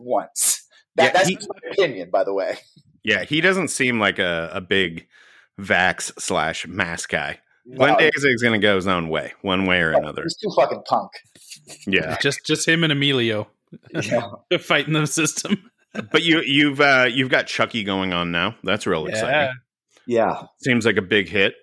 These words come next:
Speaker 2: People are
Speaker 1: Yeah.
Speaker 2: loving it. I
Speaker 3: Yeah.
Speaker 2: don't
Speaker 3: Y-, yeah, I've been seeing a lot of, like, social conversation around it. And, and you, you know that, uh, that, uh, the film Twitter, the T V Twitter,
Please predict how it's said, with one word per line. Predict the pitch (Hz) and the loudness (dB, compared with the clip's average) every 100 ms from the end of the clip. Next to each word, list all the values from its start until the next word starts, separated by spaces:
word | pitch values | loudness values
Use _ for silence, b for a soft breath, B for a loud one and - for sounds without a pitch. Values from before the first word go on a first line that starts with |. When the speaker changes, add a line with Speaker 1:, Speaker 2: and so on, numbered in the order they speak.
| _ _ | _ _
Speaker 2:
People | 110 92 | -2 2
are | 104 | 2
Speaker 1:
Yeah. | |
Speaker 2:
loving | 95 95 95 101 | 4 2 0 -4
it. | - | -6
I | _ - | _ -18
Speaker 3:
Yeah. | 139 139 190 | -12 -4 0
Speaker 2:
don't | - 135 117 123 | 2 2 0 -6
Speaker 3:
Y-, | 160 - _ _ _ _ - | -14 -14 _ _ _ _ -6
yeah, | 156 147 | -2 0
I've | 170 | 2
been | 220 | 0
seeing | 233 233 | 2 2
a | 180 | 4
lot | 147 151 | 4 4
of, | 147 | 4
like, | 127 117 | 2 0
social | - 139 131 131 117 104 - | 0 0 0 0 0 -2 -6
conversation | - 151 135 123 131 120 - 123 | 0 0 0 -2 0 -2 -2 -2
around | 117 117 110 107 | -2 -2 -2 -2
it. | 110 _ | -6 _
And, | 143 131 127 | -2 0 0
and | 135 151 | 0 2
you, | 165 | 2
you | 147 147 | 0 0
know | 156 170 | 2 4
that, | 151 131 - | 4 0 0
uh, | 131 120 117 113 B B B B - | 0 2 0 -2 B B B B -12
that, | 139 135 117 139 | 0 2 2 2
uh, | 120 117 120 131 - | 4 4 0 -4 -8
the | 143 135 | -2 2
film | 151 135 | 2 2
Twitter, | 127 135 120 117 | 2 2 2 2
the | 117 113 | 2 0
T | 131 | 0
V | 113 113 | 0 -2
Twitter, | - 113 107 | -2 0 0